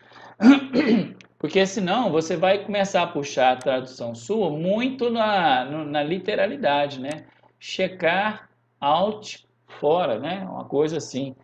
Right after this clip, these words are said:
Só que se juntando as duas palavras, tá no sentido de conferir. Aí você tem que contextualizar a palavra no vocabulário pra você poder passar isso pras pessoas, tá certo? E aqui vem as palavras, ó, intensamen-, imensamente popular,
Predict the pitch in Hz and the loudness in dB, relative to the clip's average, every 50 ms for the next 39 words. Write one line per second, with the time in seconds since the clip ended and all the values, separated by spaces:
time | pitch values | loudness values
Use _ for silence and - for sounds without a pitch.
0 | _ _ _ _ _ - - 151 - - 214 190 175 202 190 185 139 139 139 139 | _ _ _ _ _ -6 -6 -6 -4 -4 -6 -4 -4 -4 -4 2 2 2 2 2
1 | 135 131 143 139 139 143 - 170 156 151 151 160 190 208 214 208 - 220 196 - | -2 -2 -2 -2 -2 0 0 0 2 4 4 2 2 0 -2 -6 -8 -10 -10 -10
2 | - 175 - 196 180 170 175 208 - - 190 196 190 190 208 240 262 208 160 127 | -12 -12 -8 -8 -8 -8 -8 -10 -8 -8 -8 -8 -8 -8 -8 -6 -4 -4 -2 -2
3 | 127 131 131 - - - - - - 123 143 160 160 - 180 180 - 160 156 147 | -2 -2 -4 -6 -16 -20 -20 -8 -4 -4 -2 -2 -2 -6 -6 -8 -6 -8 -6 -6
4 | 143 139 - - - 185 226 254 247 - 185 180 180 180 185 147 131 127 117 110 | -6 -8 -8 -8 -6 -4 -4 -4 -2 -2 -2 -2 -2 -4 -4 -4 -4 -4 -6 -4
5 | 107 107 110 110 - 143 143 131 127 147 190 196 170 139 117 113 110 113 113 113 | -4 -4 -4 -4 -4 -4 -4 -2 -2 -4 -4 -6 -8 -8 -8 -6 -6 -6 -6 -6
6 | 123 123 135 131 131 131 143 139 156 160 175 170 - 196 190 - 196 185 196 185 | -8 -6 -4 -2 -2 -2 -2 -2 -4 -6 -6 -8 -10 -10 -8 -6 -6 -6 -6 -8
7 | - - - - - - - - 185 175 170 165 165 160 - - - 170 - - | -8 -6 -8 -8 -8 -8 -10 -8 -6 -4 -4 -4 -4 -6 -10 -12 -14 -14 -12 -10
8 | - 190 - - - 160 160 165 160 - - - - _ _ _ _ _ _ _ | -12 -12 -12 -10 -4 -2 -2 0 -2 -2 -4 -10 -18 _ _ _ _ _ _ _
9 | - 101 - - 170 185 196 190 180 - - - - - _ _ - 147 165 156 | -20 -18 -6 2 6 6 6 6 4 0 -8 -18 -20 -20 _ _ -4 -4 -4 -4
10 | - 226 214 175 156 151 147 143 143 - - - 175 170 160 143 147 175 208 220 | -4 -6 -6 -4 -2 -2 -2 -2 -2 -4 -4 -2 0 0 2 2 0 0 0 -2
11 | 220 160 131 123 117 113 113 117 - 143 143 127 - 147 131 120 120 120 120 117 | -4 -6 -4 -4 -4 -4 -4 -6 -8 -10 -10 -8 -8 -8 -8 -8 -8 -10 -12 -10
12 | - 127 120 120 117 123 123 120 135 123 110 107 107 110 - - 127 123 - - | -10 -10 -8 -8 -8 -10 -10 -10 -10 -10 -10 -10 -12 -14 -14 -12 -12 -12 -8 -6
13 | 185 180 151 131 147 170 190 190 - | -4 -2 -2 -2 -2 -4 -6 -10 -14